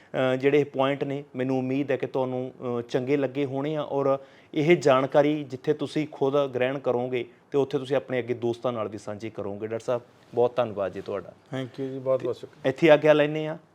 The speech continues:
Speaker 1: ਕਦੇ ਫਿਰ ਜੁੜਾਂਗੇ ਕਿਸੇ ਹੋਰ ਮਾਹਿਰ ਨਾਲ, ਕਿਸੇ ਹੋਰ, ਅ, ਸਾਡੇ ਨਾਲ ਜੁੜੀ ਹੋਏ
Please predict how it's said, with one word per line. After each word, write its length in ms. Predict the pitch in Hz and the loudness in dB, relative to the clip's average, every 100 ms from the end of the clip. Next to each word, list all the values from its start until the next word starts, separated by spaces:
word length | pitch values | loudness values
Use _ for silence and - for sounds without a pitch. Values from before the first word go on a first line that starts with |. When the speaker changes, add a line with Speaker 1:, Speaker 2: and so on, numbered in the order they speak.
| - | -4
Speaker 1:
ਕਦੇ 160 | 135 | -2
ਫਿਰ 220 | 135 160 | 0 0
ਜੁੜਾਂਗੇ 420 | 165 151 143 143 143 | 0 2 2 2 -2
ਕਿਸੇ 300 | 143 - 147 | -4 -2 -4
ਹੋਰ 400 | - 147 170 160 | 0 2 4 2
ਮਾਹਿਰ 340 | 143 123 131 | 2 2 2
ਨਾਲ, 360 | 131 131 127 131 _ - | 0 0 0 -4 _ -8
ਕਿਸੇ 240 | 156 165 | -4 -4
ਹੋਰ, 640 | 139 151 156 175 175 165 151 135 | -2 2 4 4 4 2 0 -2
ਅ, 40 | |
ਸਾਡੇ 340 | 127 139 127 127 | 0 -2 0 -2
ਨਾਲ 200 | 123 120 | -2 -4
ਜੁੜੀ 260 | 123 123 | -2 -2
ਹੋਏ 320 | 120 120 117 | -2 -2 -2